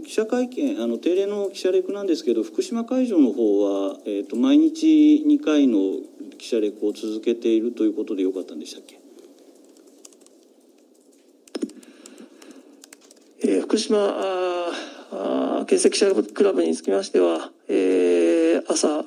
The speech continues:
Speaker 2: あー、それから、あー、夕方、一日二回の、えー、記者レクをさせていただいております。
Speaker 1: あ、えーと、場所は今でも建設記者クラブの中ということですかね？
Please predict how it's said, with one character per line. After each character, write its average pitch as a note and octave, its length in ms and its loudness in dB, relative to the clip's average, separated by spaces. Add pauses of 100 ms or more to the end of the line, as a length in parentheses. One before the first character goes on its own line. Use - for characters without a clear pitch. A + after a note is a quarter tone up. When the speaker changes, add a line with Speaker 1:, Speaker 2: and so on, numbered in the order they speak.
Speaker 2:
あ F#3 160 0
ー、 F#3 40 -2
そ F#3 120 0
れ F#3 140 4
か G#3 100 2
ら、 F3+ 240 4 (420)
あ F#3 100 0
ー、 F#3+ 40 0
夕 F3 140 4
方、 E3+ 320 4
一 E3 200 -2
日 D#3+ 200 -2
二 E3 100 0
回 F#3 380 0 (400)
の、 F#4+ 260 2 (640)
え - 480 2
ー、 - 20 -12
記 - 60 -4
者 - 120 0
レ E2 100 -2
ク - 400 2
を - 80 2
さ - 160 -2
せ - 120 -4
て F#2 160 4
い F#2 60 0
た - 140 2
だ D#2+ 100 0
い - 60 -6
て - 160 4
お B2 100 4
り - 80 -8
ま - 140 -8
す。 - 200 -14 (840)
Speaker 1:
あ、 D4 60 -20 (480)
え D3 80 0
ー D3 40 -4
と、 D3+ 120 -4
場 D3 140 -2
所 G#3 160 4
は G3+ 300 4
今 G#3 180 -2
で E3+ 60 4
も B2 120 6
建 A#2+ 160 -2
設 A#2+ 180 -2
記 - 60 -12
者 A#2 120 -2
ク - 100 -6
ラ A2+ 120 2
ブ F#2 580 -2
の G#2 140 -4
中 G2+ 240 -6
と F2+ 100 -12
い E2 40 -8
う - 20 -12
こ F2+ 80 -8
と F2+ 80 -8
で E2+ 80 -10
す - 100 -18
か G2 120 -10
ね？ - 60 -12